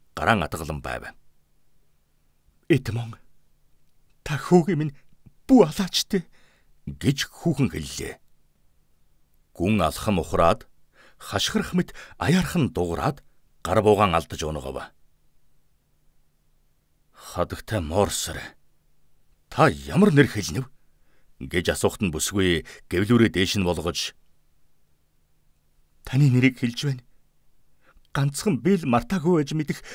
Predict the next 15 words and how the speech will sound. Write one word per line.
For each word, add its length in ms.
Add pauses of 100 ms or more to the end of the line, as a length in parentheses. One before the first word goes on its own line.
(340)
тэр 180
нэрийг 300
хэлж 340
байна. 200 (1120)
Одоо 260
тань 220
дээр 140
хадагтай 380
Морсер 340
биш, 280 (220)
харин 320 (460)
Мерседес 760
ирээд 300
байна" 220 (600)
гэлээ. 600